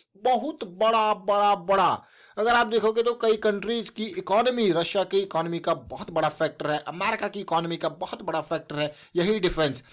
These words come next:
कई को डिफेंस की सर्विसेज देना, कईयों को डिफेंस के इक्विपमेंट्स देना, यही चीज़ है।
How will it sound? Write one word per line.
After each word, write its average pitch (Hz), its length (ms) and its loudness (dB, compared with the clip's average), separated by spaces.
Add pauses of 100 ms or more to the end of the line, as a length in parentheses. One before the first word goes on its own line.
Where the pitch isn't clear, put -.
(240)
कई 143 140 -2
को 170 120 -2
डिफेंस 139 340 -4
की 160 100 -4
सर्विसेज 139 480 -2
देना, 226 320 4
कईयों 139 300 -4
को 139 100 -4
डिफेंस 123 340 -8
के 120 220 -6 (220)
इक्विपमेंट्स 202 540 -2
देना, 220 440 2
यही 156 300 -2
चीज़ 185 320 -2
है। 139 540 0